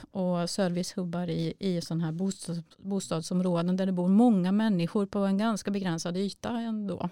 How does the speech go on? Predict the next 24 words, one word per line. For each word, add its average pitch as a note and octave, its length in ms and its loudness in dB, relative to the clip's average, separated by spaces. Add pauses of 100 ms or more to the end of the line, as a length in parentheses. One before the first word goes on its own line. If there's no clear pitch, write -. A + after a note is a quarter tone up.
(1040)
Och F#3+ 140 -2
samma G3+ 200 0
sak C4 260 0
med, G3 200 2 (580)
man G3 100 -2
pratar F#3+ 460 -4
om, F3+ 300 2
eh, E3+ 140 2 (440)
att F3 220 -2
i F#3+ 120 4
en F#3 120 0
sån F#3+ 140 -2
här F3 100 0
su-, G#3 340 2
hubbar F3+ 320 4
då, F3 140 -2
så F#3+ 140 -4
ska - 140 -8
det F#3 60 -6
finnas, F3+ 520 -4
eh, F3 240 -2 (240)
i, F#3 260 -4
eh, F3 180 -4
gemensamhetslokaler F#3+ 1400 2